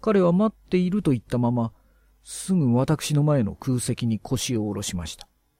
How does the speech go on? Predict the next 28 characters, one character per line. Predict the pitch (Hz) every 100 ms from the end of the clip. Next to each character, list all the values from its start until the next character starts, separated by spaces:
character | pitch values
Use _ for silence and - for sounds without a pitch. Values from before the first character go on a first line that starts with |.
| _ _ _ _ _ _ _
す | _ - 110
る | 101
と | 98
私 | 101 104 - 120
は | 110
気 | - 113
が | 117
散 | - -
っ |
て、 | 123 107 _ _
急 | - 135 120
に | 117 110
雑 | 117
誌 | - - 117
が |
読 | 117 117
め | 127
な | 120
く | 95
な | 90
り | 90
ま | 90
し | -
た。 | - - _ _ _ _ _ _ _ - -
な | 117 127
ん | 139
だ | 120
か、 | 110 104